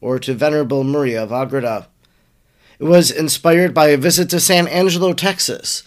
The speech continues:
where Sor Maria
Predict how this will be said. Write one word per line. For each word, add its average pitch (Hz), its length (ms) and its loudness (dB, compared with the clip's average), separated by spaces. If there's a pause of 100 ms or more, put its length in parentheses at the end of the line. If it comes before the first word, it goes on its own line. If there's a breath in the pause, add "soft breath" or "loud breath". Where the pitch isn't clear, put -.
(380 loud breath)
where 151 500 4 (220 loud breath)
Sor 175 480 2
Maria 170 800 0